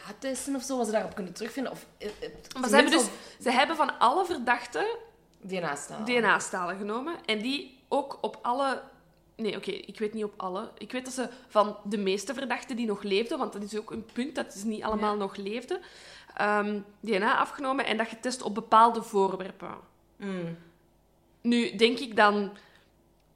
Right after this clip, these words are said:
Speaker 2: misschien dat ze bewust sommige voorwerpen niet hebben gecheckt,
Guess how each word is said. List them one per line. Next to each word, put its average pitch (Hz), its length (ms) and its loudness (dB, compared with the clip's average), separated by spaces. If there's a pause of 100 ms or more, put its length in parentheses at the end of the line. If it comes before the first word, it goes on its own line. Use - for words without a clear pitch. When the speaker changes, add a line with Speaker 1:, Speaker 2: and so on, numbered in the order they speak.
(280)
Speaker 2:
misschien 226 360 -2
dat 214 140 4
ze 214 140 2
bewust 202 380 2
sommige 240 300 2
voorwerpen 196 720 2
niet 220 220 -2
hebben 302 180 -4
gecheckt, - 400 -6